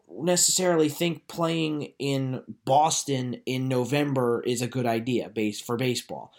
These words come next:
But if you were to have both teams go to a neutral site, or, you know,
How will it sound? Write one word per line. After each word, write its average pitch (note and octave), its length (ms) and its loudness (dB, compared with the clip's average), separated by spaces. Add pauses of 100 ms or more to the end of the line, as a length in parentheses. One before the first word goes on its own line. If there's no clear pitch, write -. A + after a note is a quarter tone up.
(340)
But C#3 140 2
if C3 140 -2
you E3 120 6
were E3+ 80 4
to D#3 80 2
have C#3+ 240 -2
both D#3 240 4
teams D3+ 280 -2
go D3 160 2
to C3+ 140 2
a B2 60 0
neutral D3 420 4
site, C3+ 480 -2
or, B2+ 480 -2
you A2 140 -4
know, G#2 220 -6